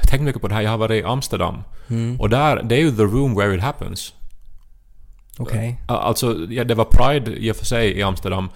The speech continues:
Speaker 1: så det var ännu mera som happened än vanligt.
Speaker 2: Mm.
Speaker 1: Men överlag är det ju en stad där det känns, precis som i New York, som att man befinner sig i centrum av världen.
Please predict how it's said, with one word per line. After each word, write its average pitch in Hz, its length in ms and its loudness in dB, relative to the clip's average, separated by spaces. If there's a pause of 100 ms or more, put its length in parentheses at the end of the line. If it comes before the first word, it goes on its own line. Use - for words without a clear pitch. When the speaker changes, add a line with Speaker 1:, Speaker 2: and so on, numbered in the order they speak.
(220)
Speaker 1:
så - 120 -8
det 104 60 0
var 98 120 0
ännu 120 220 2
mera 95 400 -2
som 95 160 -4
happened 92 380 -2
än 92 100 0
vanligt. 104 500 -2 (160)
Speaker 2:
Mm. 117 180 -2
Speaker 1:
Men 110 240 0
överlag 117 400 2
är 143 40 0
det 135 60 0
ju 123 80 2
en 110 80 0
stad 107 580 0
där 113 200 -2
det - 320 -6
känns, - 400 -4 (140)
precis 165 280 -4
som 175 120 -2
i 170 40 0
New 151 160 0
York, 113 460 2
som 117 120 -4
att 110 80 -2
man 117 160 0
befinner 143 340 -2
sig 110 340 -2
i 107 60 -4
centrum 120 600 -2
av 101 200 -2
världen. 90 500 -4